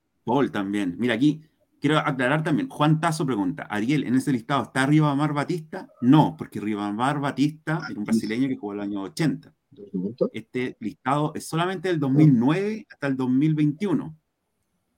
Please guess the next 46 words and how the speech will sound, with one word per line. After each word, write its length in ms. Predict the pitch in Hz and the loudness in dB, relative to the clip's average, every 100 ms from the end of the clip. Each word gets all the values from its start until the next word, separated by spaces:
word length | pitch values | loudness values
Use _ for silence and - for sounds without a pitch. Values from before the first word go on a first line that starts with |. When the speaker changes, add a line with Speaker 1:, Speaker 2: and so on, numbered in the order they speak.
| _ _ | _ _
Speaker 1:
Si 140 | - - | -16 -10
es 60 | |
que 80 | - | -6
nos 120 | 98 | -2
va 100 | 113 | 0
bien, 440 | 160 180 147 160 - _ _ - | 2 2 2 0 -6 _ _ -18
si 80 | |
es 20 | - | -10
que 60 | |
la 80 | 95 | -6
gente 220 | 104 - | -6 -6
nos 140 | 92 92 | -6 -4
ve 460 | 135 156 156 151 101 | 0 0 0 -2 -6
y 100 | 104 | -8
le 80 | |
gusta 240 | 95 147 156 | -4 -2 -2
el 60 | |
programa, 420 | 156 165 185 190 202 | -2 -2 -2 -6 -8
vamos 220 | 127 131 | -4 -4
a 20 | |
hacer 160 | 131 143 | -2 0
uno 200 | 143 143 | 0 0
del 160 | 131 110 | 0 -2
noventa 380 | 104 98 87 | -2 -4 -6
y 80 | 90 | -8
cinco 600 | 87 - 196 196 208 214 | -6 -4 -4 -4 -8 -8
al 140 | - 151 | -6 -4
dos 120 | 156 | 0
mil 240 | 156 160 165 | 2 2 0
ocho. 340 | - - 160 - _ _ _ _ _ _ _ _ _ _ _ _ _ _ _ | -2 -8 -20 -20 _ _ _ _ _ _ _ _ _ _ _ _ _ _ _
Y 80 | - | -14
si 100 | - | -8
es 40 | 104 | -4
que 80 | |
nos 120 | 120 117 | 0 2
va 80 | 117 | 4
muy 240 | 143 233 | 4 2
bien, 320 | 214 233 190 | 0 0 -2
muy 160 | 165 220 | -2 -2
Speaker 2:
Ya. 60 | 220 | -2
Speaker 1:
bien 140 | 233 | -2
con 160 | 214 196 | -4 -4
esos 220 | 165 185 | -4 -4
dos, 200 | 214 247 | -4 -2
Speaker 2:
Hace 180 | 127 143 | 4 6
pensando, 680 | 135 127 147 143 147 139 | 8 8 8 10 12 10